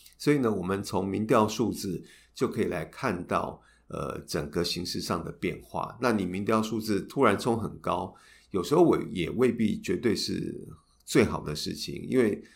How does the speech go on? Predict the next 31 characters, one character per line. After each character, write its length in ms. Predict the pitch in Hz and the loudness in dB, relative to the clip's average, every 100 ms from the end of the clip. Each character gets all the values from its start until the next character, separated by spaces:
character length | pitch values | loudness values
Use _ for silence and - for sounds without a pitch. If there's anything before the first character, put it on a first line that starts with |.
| _ | _
我 120 | 95 | -2
相 200 | 92 120 | 2 2
信 360 | 131 110 101 - | 2 2 0 0
这 140 | 131 | 4
也 60 | 92 | 4
是 120 | 101 | 2
宇 120 | 98 | -4
杰 200 | 80 76 | -4 -4
刚 200 | 76 90 | -2 0
为 80 | 98 | 0
什 120 | 87 | -2
么 120 | 80 82 | -6 -8
强 340 | - 80 87 | -8 -8 -6
调 180 | 92 85 | -4 -4
的， 120 | 87 | -4
就 220 | 90 90 | -4 -4
绿 260 | 107 147 120 | 2 4 4
营 120 | 95 | 2
的 80 | 95 | -2
朋 260 | 92 85 87 | -4 -6 -4
友 140 | 85 | -4
在 200 | - 98 - - | -2 -2 -2 -6
看 180 | 139 131 | 0 2
到 120 | 104 | 2
这 120 | 98 | 0
个 60 | 90 | -4
民 180 | 82 90 | -4 -4
调 160 | 87 | -4
的 60 | 82 | -4
时 120 | - | -6
候， 180 | - | -10